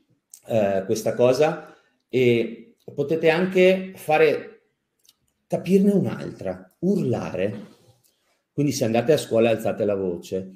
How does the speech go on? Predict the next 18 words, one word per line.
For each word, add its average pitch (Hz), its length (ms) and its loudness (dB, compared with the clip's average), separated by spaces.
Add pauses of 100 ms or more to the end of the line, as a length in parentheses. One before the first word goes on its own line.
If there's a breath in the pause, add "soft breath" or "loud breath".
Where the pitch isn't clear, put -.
(160 loud breath)
è 123 100 -12
un 123 80 -4
qualcosa 127 360 -4
di 127 120 -6
profondamente 110 760 -6
sbagliato. 92 680 -8 (1400)
E 123 140 -6
quando 180 240 2
qualcuno 156 420 4
vi 117 120 0
urla 127 240 2
in 117 120 0
faccia, 104 520 -6
è 123 120 -14
qualcosa 127 400 0
di 135 120 -4
profondamente 113 580 -4
sbagliato, 113 580 -2